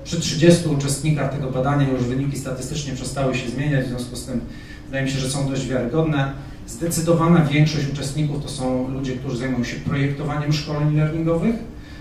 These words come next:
e, lub zamawiają szkolenia projektowane i dostarczane przez innych wykonawców. I trzy czwarte uczestników badania zajmuje się szkoleniami dla ludzi dorosłych w środowisku pracy, także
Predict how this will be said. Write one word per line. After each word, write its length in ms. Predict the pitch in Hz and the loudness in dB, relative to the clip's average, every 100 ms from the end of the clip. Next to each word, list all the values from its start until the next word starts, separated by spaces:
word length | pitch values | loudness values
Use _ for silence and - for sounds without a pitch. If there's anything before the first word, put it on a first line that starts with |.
| - | -10
e, 300 | 139 139 143 | 0 4 4
lub 220 | 147 165 165 | 6 6 6
zamawiają 440 | 156 151 147 139 | 4 4 4 4
szkolenia 460 | 131 135 135 131 131 | 2 -2 -2 0 0
projektowane 600 | 127 127 - 120 127 120 | 0 -2 -2 -4 -2 0
i 40 | |
dostarczane 540 | 113 113 110 - 117 117 | 0 -4 -6 -4 -2 -2
przez 400 | 120 117 - - - 135 | -4 -6 -6 -10 -6 0
innych 160 | 131 123 | 2 2
wykonawców. 580 | 120 120 117 107 - - - - - - - - | 0 -2 -2 -4 -10 -12 -14 -14 -14 -14 -16 -12
I 320 | 190 175 180 180 - - | 0 4 4 2 -8 -8
trzy 200 | - 208 | -2 -2
czwarte 460 | - 180 180 165 | 2 4 6 4
uczestników 560 | 160 156 143 175 165 143 | 2 0 -2 -2 -2 -2
badania 320 | 139 156 160 | -2 0 2
zajmuje 340 | 147 135 143 151 | 2 2 2 0
się 120 | - | 0
szkoleniami 540 | - 131 131 143 156 | -4 -2 0 2 2
dla 240 | 175 175 139 | 0 -2 -2
ludzi 220 | 131 120 | -4 -4
dorosłych 420 | 131 131 135 139 | -4 -4 -4 -6
w 60 | - | -6
środowisku 420 | 123 120 - 113 | -6 -6 -6 -8
pracy, 340 | 123 127 117 | -4 -4 -4
także 300 | 113 110 127 | -6 -6 -6